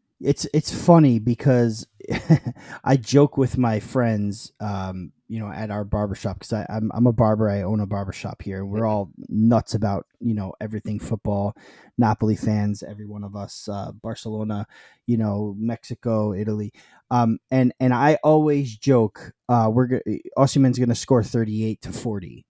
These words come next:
Speaker 1: because I want him to get that, that record from Higuain. But, um, this season, realistically, thirty-eight out of thirty-eight,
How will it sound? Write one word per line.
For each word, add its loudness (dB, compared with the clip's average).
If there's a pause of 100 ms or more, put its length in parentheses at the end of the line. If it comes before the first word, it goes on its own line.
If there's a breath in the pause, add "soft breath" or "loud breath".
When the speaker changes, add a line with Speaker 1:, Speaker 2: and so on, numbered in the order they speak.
Speaker 1:
because 0
I 2
want 0
him 6
to -2
get -6 (220)
that, -8
that -4
record -4
from -2
Higuain. 0 (500 soft breath)
But, 2
um, 0 (260)
this 0
season, 4
realistically, 2
thirty-eight 2
out 2
of -2
thirty-eight, 2